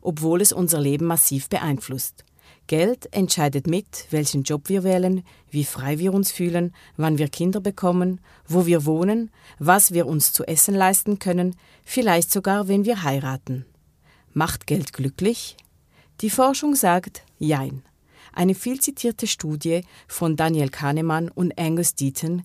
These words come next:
kam zweitausendzehn zum Schluss. Mehr Geld steigert das Glück, aber nur bis zu einem bestimmten Punkt. Bei etwa fünfundsiebzigtausend Dollar Jahreseinkommen scheint ein Sättigungseffekt einzutreten. Danach flacht die Kurve ab.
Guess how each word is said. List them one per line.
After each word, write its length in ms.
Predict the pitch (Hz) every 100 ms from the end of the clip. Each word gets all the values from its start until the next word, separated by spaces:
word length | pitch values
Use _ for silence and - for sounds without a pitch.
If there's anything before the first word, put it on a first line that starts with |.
| - _
kam 240 | - 156
zweitausendzehn 920 | - 156 156 156 147 143 139 - 156
zum 200 | 180 202
Schluss. 480 | 185 - 139 - - - _ _ _ - _
Mehr 200 | 156 151
Geld 400 | 143 160 247 -
steigert 500 | - - 151 143 175
das 220 | 208 -
Glück, 380 | - 143 - - _ -
aber 240 | 160 160
nur 200 | 160 180
bis 200 | 220 240
zu 100 | -
einem 220 | 185 165 156
bestimmten 540 | 156 - 147 147 202
Punkt. 440 | - 143 143 - _ _ _ - _
Bei 160 | - 175
etwa 460 | 196 190 - 185 185
fünfundsiebzigtausend 1160 | 240 247 285 220 220 - 214 - 185 180 180
Dollar 260 | 170 160 160
Jahreseinkommen 960 | 151 139 143 156 156 156 - 151 151 151 - -
scheint 560 | - 151 160 196 -
ein 160 | 226 220
Sättigungseffekt 1040 | 190 170 147 151 147 - 156 - 165 -
einzutreten. 760 | 143 135 - - - 113 123 139 _ _ _ -
Danach 520 | 147 147 202 - - _ _
flacht 420 | - 143 - -
die 80 | 190
Kurve 420 | - 151 170 -
ab. 140 | 143